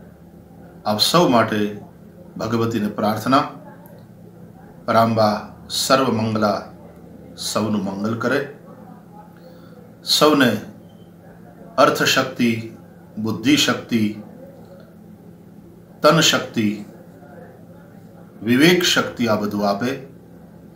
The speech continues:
અને સૌનું જીવન સમૃદ્ધ થાય,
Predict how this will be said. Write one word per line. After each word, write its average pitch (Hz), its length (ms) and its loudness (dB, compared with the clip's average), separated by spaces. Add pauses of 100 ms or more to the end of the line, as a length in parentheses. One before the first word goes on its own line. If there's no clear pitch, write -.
(240)
અને 107 160 -2
સૌનું 110 520 -2 (1200)
જીવન 120 280 0
સમૃદ્ધ 120 600 -2
થાય, 87 260 -6